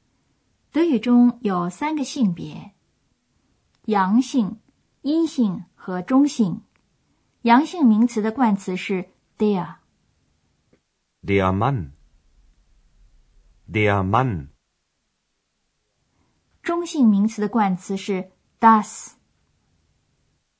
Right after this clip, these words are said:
Speaker 2: Das Zimmer.Das Zimmer.
Speaker 1: 阴性名词的冠词是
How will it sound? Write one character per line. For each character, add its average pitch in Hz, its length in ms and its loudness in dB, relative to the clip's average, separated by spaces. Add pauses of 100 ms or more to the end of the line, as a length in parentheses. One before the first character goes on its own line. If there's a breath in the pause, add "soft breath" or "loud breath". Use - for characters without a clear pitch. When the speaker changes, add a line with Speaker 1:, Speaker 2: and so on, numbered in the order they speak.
(260)
Speaker 2:
Das 120 440 0
Zimmer.Das 117 500 -2 (2250)
Zimmer. 131 500 -2 (1600)
Speaker 1:
阴 349 180 -6
性 262 260 2
名 190 220 0
词 214 140 -6
的 190 80 -2
冠 190 300 -2
词 185 220 -10
是 180 380 -6